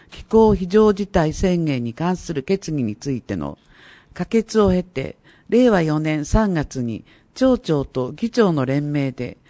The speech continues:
大井町気候非常事態宣言を発し、脱炭素社会の実現に向けて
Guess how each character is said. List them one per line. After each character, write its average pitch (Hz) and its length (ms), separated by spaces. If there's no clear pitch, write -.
大 240 260
井 247 100
町 143 500
気 - 140
候 233 280
非 190 140
常 214 220
事 196 140
態 214 220
宣 202 300
言 135 240
を 104 60
発 113 260
し、 - 320
脱 180 460
炭 214 300
素 233 100
社 233 160
会 180 240
の 139 140
実 135 320
現 170 140
に 160 140
向 147 120
け 139 160
て - 260